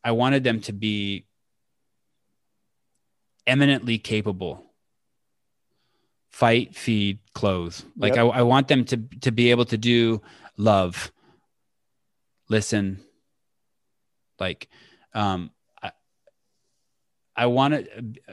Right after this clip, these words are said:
Speaker 1: I, I, I want my kids to be, I want my kids to be probably kind of the same way my mom wanted me to be, but even more. Meaning, I want my kids to hold the door open for people. I want them to be able to have a calmness about them that,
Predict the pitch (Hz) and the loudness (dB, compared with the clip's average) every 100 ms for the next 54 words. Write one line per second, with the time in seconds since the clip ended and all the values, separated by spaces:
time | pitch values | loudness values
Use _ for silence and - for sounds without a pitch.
0 | - _ _ _ - 127 - 131 147 151 | -20 _ _ _ -6 -4 0 0 2 6
1 | 160 180 170 - 147 - 131 131 131 139 | 6 6 4 2 -2 0 2 2 4 2
2 | 160 151 139 139 - 123 113 131 139 143 | 4 2 0 -2 -4 -4 -2 2 2 2
3 | 131 123 123 110 107 - 110 107 101 101 | -2 -2 -4 -2 -4 -2 -2 -2 -2 -2
4 | 101 98 98 95 98 104 104 113 104 98 | -2 -2 -4 -4 -4 -4 -2 -4 -2 -4
5 | 98 95 95 92 87 85 - - - 123 | -4 -4 -4 -4 -4 -6 -12 -12 0 2
6 | 123 113 - - - 113 113 123 131 131 | 2 0 -6 -16 -4 -2 2 2 2 0
7 | - 113 110 107 104 98 101 101 98 104 | -2 -4 -4 -2 -2 -2 0 0 -2 -2
8 | 101 104 110 110 120 120 120 _ _ _ | -6 -6 -6 -2 0 -2 -4 _ _ _
9 | _ - 101 107 107 - 107 101 - 107 | _ -8 -2 0 0 -2 -2 -4 -6 -6
10 | 98 101 101 98 101 - 107 101 98 98 | -2 0 -2 -2 -6 -6 -6 -4 -4 -4
11 | 104 98 - 104 104 107 - 104 104 - | -4 -4 -4 -4 -2 -2 -4 -2 -2 0
12 | 110 104 98 95 | -2 0 -2 -4